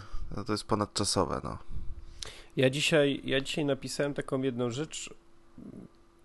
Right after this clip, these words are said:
Speaker 2: która dopiero dzisiaj mi się przypomniała. W sensie tak, y,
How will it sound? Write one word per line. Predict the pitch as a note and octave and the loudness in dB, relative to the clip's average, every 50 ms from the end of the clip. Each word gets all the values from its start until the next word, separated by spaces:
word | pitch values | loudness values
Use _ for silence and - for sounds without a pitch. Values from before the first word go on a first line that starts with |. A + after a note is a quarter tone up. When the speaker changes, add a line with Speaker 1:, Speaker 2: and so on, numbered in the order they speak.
| - - - - - - - - - - - - - | -20 -20 -20 -20 -20 -20 -20 -20 -20 -20 -20 -18 -18
Speaker 2:
która | - - - D#3 D#3 D3 | -14 -6 0 4 6 6
dopiero | C3+ D3+ D3 - F3 F3 F3 | 6 6 4 4 4 4 4
dzisiaj | D3+ - F#3 - - F3+ | 2 2 0 0 2 2
mi | D#3 E3 | 4 4
się | - - E3 | 2 2 0
przypomniała. | - - - - - D3+ D3+ F#3 A3+ A#3 F3 C#3+ A2+ A2 A#2+ A2 - - - - - | 0 -2 2 4 6 8 10 10 12 12 12 12 10 8 6 2 0 -4 -12 -16 -14
W | - - | -2 0
sensie | - B2+ - - C3 | 2 2 4 2 4
tak, | - - C3+ C3 B2+ - - - | 8 8 8 8 6 2 -2 2
y, | C#3 C3+ C3+ C3+ C3 C3 C3 - | 4 6 6 8 8 6 6 4